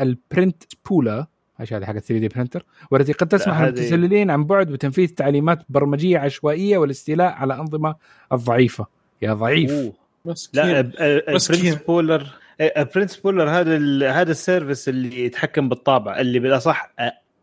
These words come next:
Speaker 2: أمر الطباعة يطلع منه من الجهاز إلى الطابع، هو برنت سبولر.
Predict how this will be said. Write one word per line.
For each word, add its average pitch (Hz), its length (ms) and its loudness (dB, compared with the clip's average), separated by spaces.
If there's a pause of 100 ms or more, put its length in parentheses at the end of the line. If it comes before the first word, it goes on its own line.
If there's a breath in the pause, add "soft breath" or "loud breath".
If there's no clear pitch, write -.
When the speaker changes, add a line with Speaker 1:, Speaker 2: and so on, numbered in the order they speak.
Speaker 2:
أمر 170 260 4
الطباعة 139 440 -2
يطلع 131 320 -2
منه 160 420 -2 (320 soft breath)
من 131 100 2
الجهاز 139 640 2
إلى 139 140 0
الطابع، 110 440 -4
هو 123 340 0
برنت 139 180 2
سبولر. 110 540 -6